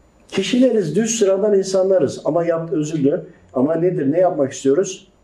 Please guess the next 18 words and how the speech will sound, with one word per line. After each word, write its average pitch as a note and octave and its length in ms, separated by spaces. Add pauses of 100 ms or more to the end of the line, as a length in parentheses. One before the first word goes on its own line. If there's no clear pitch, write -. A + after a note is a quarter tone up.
(880)
Mehdi C3+ 280
Aleyhisselam D3 540
gelecek C3+ 360
diyoruz, G#2+ 240
değil G#3+ 140
mi? G#2+ 120 (240)
Deccaliyet C3 520
sistemi C3 380
var C3 260
diyoruz. G2 420 (1040)
Deccaliyetin B2+ 1080 (100)
de A#2 200
bir A#2+ 40
sistemi A#2 600
var, G#2+ 220
bir A2 80
hazırlığı G2+ 640
var. C#3+ 300